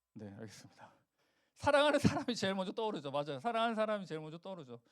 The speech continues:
누군가는 엄마, 아빠보다 남자친구, 여자친구가 먼저 떠오를 수 있습니다. 사랑하는 사람이 제일 먼저 떠올라요. 그게 내가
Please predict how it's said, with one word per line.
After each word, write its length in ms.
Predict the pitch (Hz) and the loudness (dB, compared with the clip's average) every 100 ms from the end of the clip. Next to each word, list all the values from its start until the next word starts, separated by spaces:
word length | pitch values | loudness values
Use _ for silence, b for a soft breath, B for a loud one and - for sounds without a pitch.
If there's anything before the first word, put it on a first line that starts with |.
| b b b b | b b b b
누군가는 360 | 160 208 254 247 | -2 4 8 10
엄마, 220 | 190 240 | 8 8
아빠보다 520 | 220 220 196 185 185 226 | 8 6 2 2 0 2
남자친구, 480 | 151 170 - 185 160 | 0 -2 -8 -4 0
여자친구가 380 | 160 - 175 | 0 -2 -8
먼저 160 | 139 131 | -8 -8
떠오를 240 | 165 165 | -8 -8
수 100 | 156 | -8
있습니다. 520 | 123 - 135 113 127 190 _ _ _ _ _ _ | -10 -10 -10 -8 -8 -10 _ _ _ _ _ _
사랑하는 580 | - 302 320 311 302 294 | 2 4 6 6 4 2
사람이 360 | - 320 330 | 2 2 2
제일 160 | 240 202 | 0 -4
먼저 180 | 190 190 | -6 -8
떠올라요. 420 | 196 180 104 95 _ _ _ _ _ _ _ _ _ _ _ _ _ _ _ _ _ _ _ | -8 -10 -10 -16 _ _ _ _ _ _ _ _ _ _ _ _ _ _ _ _ _ _ _
그게 540 | 165 151 240 131 117 - _ _ _ _ _ _ _ _ _ _ _ _ _ | -4 4 4 4 -4 -16 _ _ _ _ _ _ _ _ _ _ _ _ _
내가 480 | 123 123 139 156 | -10 -6 -4 -4